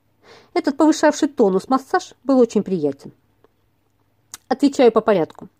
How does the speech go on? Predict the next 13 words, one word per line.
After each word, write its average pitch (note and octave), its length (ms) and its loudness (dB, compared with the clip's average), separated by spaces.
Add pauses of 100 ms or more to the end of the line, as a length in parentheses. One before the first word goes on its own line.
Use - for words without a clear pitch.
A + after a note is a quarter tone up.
(400)
Обещание, C#4+ 500 2
данное C#4+ 400 2
мозгу, D#4 420 0 (220)
я C4+ 120 0
непременно C4 480 4
выполню. D#3 460 -6 (420)
В C4 80 2
интересах D4 440 2
фонда C4 360 2
заменить B3+ 420 2
его B3+ 220 2
земным A3 380 2
аналогом. D#3+ 640 -6